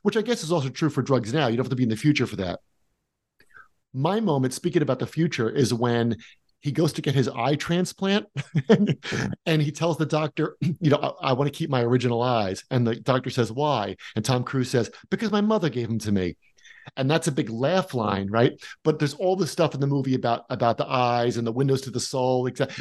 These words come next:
like, it's called your identity. And it's amazing about how that ties into, do you know who you are? 'Cause Tom Cruise is told you're a different person. He's told he's a murderer. And he's like, "No, I can't imagine that I'm that person." So it raises the question, to what extent do you know yourself?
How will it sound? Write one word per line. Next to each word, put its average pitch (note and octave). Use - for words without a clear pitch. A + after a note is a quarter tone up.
like, D3+
it's C3
called D3+
your C3
identity. C3+
And E3+
it's E3+
amazing D#3
about B2
how -
that F#3+
ties D3+
into, A2+
do A#2+
you E3
know F3
who D#3
you E3+
are? G2+
'Cause C#3
Tom D#3+
Cruise E3
is C3+
told D#3
you're C3+
a B2+
different B2
person. B2
He's A2
told D3+
he's C#3
a C3
murderer. C3
And -
he's D#3+
like, C#3
"No, C#3+
I B2+
can't C#3
imagine B2+
that A#2+
I'm B2
that A#2
person." A#2
So A#2+
it F3+
raises F3
the F3
question, D3
to C#3
what D3+
extent D3+
do C3+
you B2+
know C3
yourself? B2+